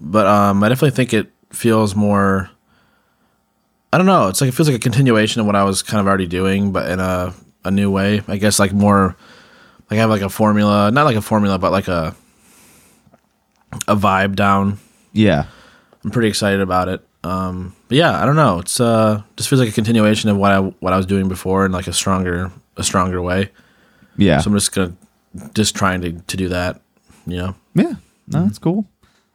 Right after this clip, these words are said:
Speaker 2: Um, and then any upcoming shows, any, like, dates to promote, anything like that?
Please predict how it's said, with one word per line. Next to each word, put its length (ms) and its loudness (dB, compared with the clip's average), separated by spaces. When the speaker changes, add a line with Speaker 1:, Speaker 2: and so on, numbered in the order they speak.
Speaker 2:
Um, 340 2
and 160 0
then 260 2
any 240 2
upcoming 400 0
shows, 580 2
any, 220 2
like, 300 2
dates 280 0
to 80 -6
promote, 540 0
anything 280 0
like 200 -2
that? 280 0